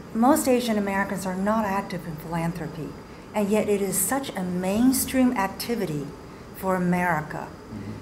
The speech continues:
Speaker 1: And so my father, in his philanthropic giving, is trying to lift the image of Chinese Americans here in America and to demonstrate that we are a contributing member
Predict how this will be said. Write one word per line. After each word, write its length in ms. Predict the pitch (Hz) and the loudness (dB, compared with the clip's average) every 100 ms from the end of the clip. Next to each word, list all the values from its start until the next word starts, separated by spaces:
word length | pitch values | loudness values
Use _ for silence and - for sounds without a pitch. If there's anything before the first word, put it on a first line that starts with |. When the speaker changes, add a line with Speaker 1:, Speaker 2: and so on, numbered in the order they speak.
| - | -10
Speaker 1:
And 240 | 190 190 185 | -4 -2 0
so 220 | 208 196 | 0 0
my 280 | 202 247 285 | 2 4 4
father, 640 | 277 262 269 190 147 135 - - - - - - - | 4 4 4 4 0 -2 -10 -14 -16 -16 -16 -18 -6
in 140 | 202 | -4
his 300 | 190 220 214 | -2 -2 -2
philanthropic 760 | 220 262 277 269 240 233 226 - | 0 4 6 6 0 -2 -4 0
giving, 400 | 233 220 156 135 - - - - - - - - | 0 2 0 -2 -8 -14 -16 -18 -18 -18 -16 0
is 460 | 202 190 175 - - - - - - | 2 2 0 -4 -8 -14 -16 -16 -14
trying 440 | - 240 233 247 240 | -6 0 4 4 4
to 140 | 226 | 0
lift 600 | 180 190 285 294 - - - - - - - | -2 2 2 2 -2 -8 -8 -14 -16 -18 -6
the 120 | 208 | 0
image 320 | 247 254 254 | 6 6 6
of 140 | 214 - | 2 -2
Chinese 460 | - 208 220 220 | 0 0 0 0
Americans 640 | 202 190 190 190 190 165 165 | 0 0 0 0 -2 -6 -6
here 200 | 185 185 | -2 0
in 80 | 175 | 2
America 580 | 170 160 156 151 147 139 - - - - - - | 2 0 0 -2 -6 -12 -14 -16 -18 -18 -18 -10
and 220 | 202 196 190 | -2 -2 0
to 100 | 202 | 0
demonstrate 960 | 220 240 262 226 - 180 151 143 - | 4 6 6 4 2 0 0 -4 -4
that 180 | 196 175 | -2 2
we 180 | 247 247 | 2 2
are 240 | 190 190 | 2 2
a 60 | 180 | 2
contributing 880 | - 175 - 262 233 262 262 262 254 - - - | -2 -4 -2 0 2 2 4 2 0 -8 -16 -12
member 600 | 196 208 233 233 170 139 | 0 4 8 8 6 2